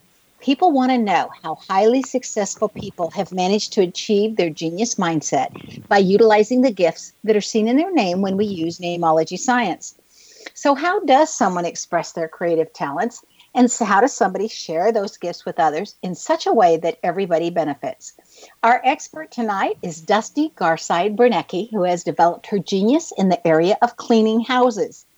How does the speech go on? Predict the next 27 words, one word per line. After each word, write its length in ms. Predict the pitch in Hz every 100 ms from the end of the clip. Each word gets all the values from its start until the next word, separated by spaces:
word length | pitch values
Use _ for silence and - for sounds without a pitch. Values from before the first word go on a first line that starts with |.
| _ - - - 254
Now, 140 | 269
on 280 | 277 339 392
this 180 | 403 -
show, 380 | - 254 226 226
I've 220 | 233 285
invited 480 | 339 254 226 226 226
guests 340 | 180 185 -
who 80 | 233
have 300 | 208 196 180
different 340 | 196 - 285
professions 560 | - 285 202 190 196 180
to 100 | 185
share 300 | - 175 165
their 220 | 165 160
ideas 400 | 165 165 165 156
with 160 | 151 131
us. 260 | 101 - _ _ - - _ _ -
All 220 | 208 277
of 80 | 294
our 180 | 277 214
guests 320 | 175 180 -
have 160 | 180
risen 300 | 185 196 233
to 120 | 220 202
the 80 |
height 400 | 180 - 196 220
of 140 | 240